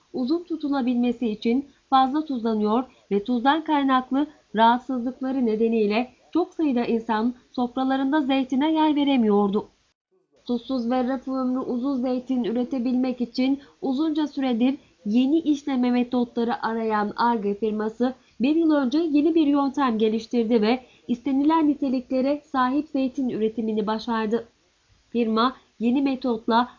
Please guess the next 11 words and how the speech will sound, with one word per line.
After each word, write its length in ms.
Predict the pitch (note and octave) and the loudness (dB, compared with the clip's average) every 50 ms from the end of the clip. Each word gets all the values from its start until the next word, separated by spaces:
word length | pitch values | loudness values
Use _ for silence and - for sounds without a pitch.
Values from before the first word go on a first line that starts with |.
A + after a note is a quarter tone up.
| _ - | _ 2
altı 340 | - A#3+ A#3+ B3 - E4+ E4 | 4 4 4 2 0 -6 -6
saatte 480 | - E4 D4 C#4 C4+ C4+ - B3 A3+ | -2 0 0 0 0 0 -2 0 0
işlediği 540 | - A#3 A3+ - A#3+ A#3 G#3+ G#3 A#3 A3+ A3 | 0 -2 -2 -2 -2 -2 0 2 2 2 2
zeytinleri 760 | F#3+ A3+ G#3+ G#3 G#3 - A3+ G#3 G#3 G#3 G3 G3 G#3 A#3+ A#3+ - _ _ _ - | 2 0 0 0 -2 -4 -4 -4 -2 -2 0 2 2 0 0 -4 _ _ _ -4
normal 360 | B3 B3+ B3+ C4 D4 E4 D#4 | -2 0 0 0 0 -2 -2
saklama 500 | D#4 D#4 D4 C#4+ - D4 C#4+ C#4+ C#4 D4 | -4 -6 -6 -4 -2 -2 0 0 0 -2
koşullarında 880 | - C#4 B3+ - C#4 C4 A#3+ B3 B3 A#3 A#3+ A3+ A3 G#3+ A3+ A#3+ B3+ - - _ _ | -4 -6 -6 -4 -4 -2 -2 0 0 0 0 0 0 2 0 0 0 -2 -8 _ _
bir 180 | - A#3 D4 D#4 | -2 0 0 2
yıl 240 | D#4 C#4+ B3+ A#3+ G#3 | 2 0 0 0 0
bekletti 560 | A3+ A3 G#3+ - A#3 A3+ A3+ A3+ - A#3 F#3+ | -2 -2 -2 0 0 -2 0 0 0 0 2
ve 180 | G3 G#3+ A#3+ | 2 0 0